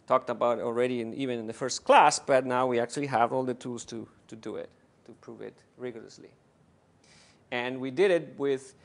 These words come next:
just algebraic topology, not with any other notions that don't easily extend, like, uh, metric spaces or differentiation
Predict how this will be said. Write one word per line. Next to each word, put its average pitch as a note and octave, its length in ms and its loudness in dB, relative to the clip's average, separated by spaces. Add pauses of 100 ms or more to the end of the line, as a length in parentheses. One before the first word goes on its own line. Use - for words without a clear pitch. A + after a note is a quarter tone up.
(280)
just E3 300 4
algebraic C#3 680 2
topology, C#3+ 600 4 (440)
not C3 500 2
with C3 220 -4
any C3+ 300 -2
other B2 360 -2 (340)
notions C3+ 400 0
that A#2+ 200 -2
don't C3 200 2
easily B2 340 -6
extend, A#2+ 460 -6
like, G#2+ 340 -2 (600)
uh, A2 300 4 (300)
metric C3 340 -4
spaces A#2+ 680 -4 (360)
or A2 380 -6 (680)
differentiation A2+ 840 -6